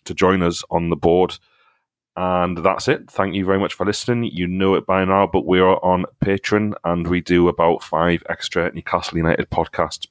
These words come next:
per week, um, for less than two quid a week. And all the money goes into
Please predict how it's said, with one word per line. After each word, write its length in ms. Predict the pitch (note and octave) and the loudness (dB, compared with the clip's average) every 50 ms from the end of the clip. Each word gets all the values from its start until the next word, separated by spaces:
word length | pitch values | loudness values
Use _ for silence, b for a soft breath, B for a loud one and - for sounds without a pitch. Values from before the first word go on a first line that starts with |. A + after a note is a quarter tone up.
| _ - | _ -6
per 140 | - F2 E2+ | -2 0 2
week, 300 | D#2+ F#2 F#2+ - - - B B B B B B B B B B _ - | 2 0 0 -2 -8 -14 B B B B B B B B B B _ -6
um, 580 | D#2+ D#2+ D#2+ D#2 D#2 D#2+ D#2 D#2 D#2 D#2 - - _ _ | -4 -2 0 0 0 0 0 0 -2 -4 -4 -8 _ _
for 400 | - - E2 D#2+ D#2+ D#2 - - - - _ _ | -2 0 2 4 4 4 2 0 -4 -10 _ _
less 240 | - E2 E2 - - | -4 -4 -2 -2 -6
than 140 | - D#2 D#2+ | -10 -12 -8
two 200 | - - F2+ F2+ | -2 -2 0 0
quid 220 | - - F#2+ F#2+ | 2 2 2 4
a 40 | F#2+ | 4
week. 300 | F#2 G2 F#2+ - - - b b b b b b b - | 2 2 -2 -4 -10 -20 b b b b b b b -8
And 100 | D#2+ E2+ | -4 -2
all 80 | E2+ | -2
the 80 | E2 D#2+ | 0 0
money 200 | E2 E2 E2+ E2 | 0 0 0 2
goes 240 | D#2 E2 E2 D#2 E2+ | 2 2 2 2 0
into 500 | E2 D#2+ D#2+ - - D#2+ D#2+ D#2 - | -2 -2 -4 -4 -2 0 0 0 -2